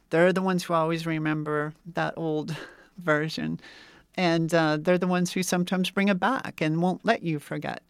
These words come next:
And that causes a lot of friction. But I think that, especially in the L G B T community, a lot of us leave and do some reinventing and then have a harder time kind of reincorporating because we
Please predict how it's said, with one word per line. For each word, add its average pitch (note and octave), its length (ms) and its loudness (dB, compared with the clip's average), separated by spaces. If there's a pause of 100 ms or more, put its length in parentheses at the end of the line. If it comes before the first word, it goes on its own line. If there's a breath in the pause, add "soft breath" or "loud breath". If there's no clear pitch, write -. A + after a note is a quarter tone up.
And E3 140 -2
that E3+ 180 0
causes F3 400 0
a D#3 60 -2
lot D3+ 180 2
of D3+ 80 -6
friction. - 560 -4 (480 soft breath)
But G3 140 6
I F#3+ 100 6
think A#3+ 360 4
that, D#3+ 260 2 (340)
especially B3 400 6
in G#3 60 6
the F#3 100 2
L F3+ 120 4
G E3+ 120 2
B E3 140 -2
T F3 460 -2 (120)
community, F#3+ 720 0 (100)
a F3 60 -2
lot E3+ 240 2
of E3 100 0
us D#3 300 -4 (380)
leave F3 520 0 (240)
and F3+ 240 2
do G3+ 240 2
some G3 260 0
reinventing F#3+ 760 2
and E3+ 120 0
then D#3 180 0
have E3 280 -4
a E3 240 -4 (100)
harder F3 300 0
time F3+ 300 -2
kind F3+ 180 -4
of D3+ 60 -6
reincorporating E3+ 840 -2
because E3 360 -6
we E3 280 -2